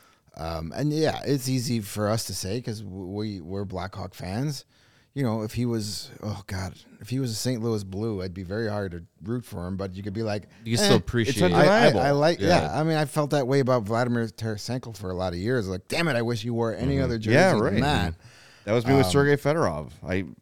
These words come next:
Speaker 1: Yeah.
Speaker 3: I hated the
Speaker 2: Yeah.
Speaker 3: Red Wings, but that guy was awesome.
Speaker 1: Yeah, there, but, uh, it, it, you know, you can, you can respect the hell out of a player's talent, but also hate the team he plays for in the same, in the same, uh, breath.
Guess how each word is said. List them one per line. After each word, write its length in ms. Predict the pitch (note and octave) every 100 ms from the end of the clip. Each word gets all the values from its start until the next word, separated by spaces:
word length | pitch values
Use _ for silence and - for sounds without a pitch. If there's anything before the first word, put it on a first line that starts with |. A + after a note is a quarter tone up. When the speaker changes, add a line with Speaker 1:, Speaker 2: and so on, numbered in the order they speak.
| -
Speaker 1:
Yeah. 220 | D3+ D#3+
Speaker 3:
I 80 | G#2
hated 320 | F#2+ B2+ C#3+
the 80 | C3+
Speaker 2:
Yeah. 60 | B2+
Speaker 3:
Red 140 | C#3+
Wings, 220 | C#3+ D#3+
but 140 | C3 F#2
that 180 | A2 B2
guy 160 | C3
was 240 | C3 D3 C3+ -
awesome. 480 | A2+ A#2+ G#2+ E2 -
Speaker 1:
Yeah, 300 | D3 C#3+ G2
there, 200 | F#2 G#2+
but, 460 | G2 G2+ A2+ G2 A#2
uh, 340 | A2+ A2 G#2 -
it, 60 | G2
it, 300 | B2+ G#2+ A2
you 160 | D#2 C#3
know, 200 | A2+ G#2
you 100 | B2
can, 240 | C3+ D3+
you 140 | C#3+ D#3
can 260 | F3+ E3
respect 680 | C3+ C3+ - - - F3+ -
the 120 | D#3 A#2+
hell 420 | B2+ C3 A2 -
out 160 | A2 A2
of 80 |
a 80 | G2
player's 380 | F#2+ A2+ G#2+ F#2+
talent, 460 | - G#2+ G#2 E2+ - _ _ _ _
but 140 | A2
also 420 | G#2+ A2+ G2 G2+ -
hate 220 | - A2+ G#2
the 80 |
team 260 | F#2+ G#2 G2
he 80 | F2+
plays 320 | G2 G2 F#2+
for 300 | - F2+ E2
in 80 | E2+
the 80 | F2+
same, 480 | - F2 F2 E2 - _ -
in 100 | F2+
the 80 | E2+
same, 400 | - F2+ E2+ E2
uh, 280 | D#2 D2+ C2+ -
breath. 320 | - -